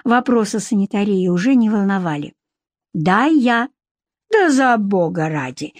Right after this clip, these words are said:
уступила ей баба Зина место у стола. Села в сторонке и начала ворчать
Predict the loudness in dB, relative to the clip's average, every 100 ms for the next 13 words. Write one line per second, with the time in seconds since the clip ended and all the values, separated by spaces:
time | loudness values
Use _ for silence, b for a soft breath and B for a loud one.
0 | B B -4 -2 0 0 0 0 0 0
1 | 0 -2 0 2 4 2 0 -4 -8 -10
2 | -10 -8 -4 -4 -4 -8 _ _ _ B
3 | B B B B B -2 0 0 0 0
4 | 2 4 2 0 -2 -2 _ _ _ 2
5 | 4 4 2 0 2 2 0 -2 -2 0
6 | 0 -6 -18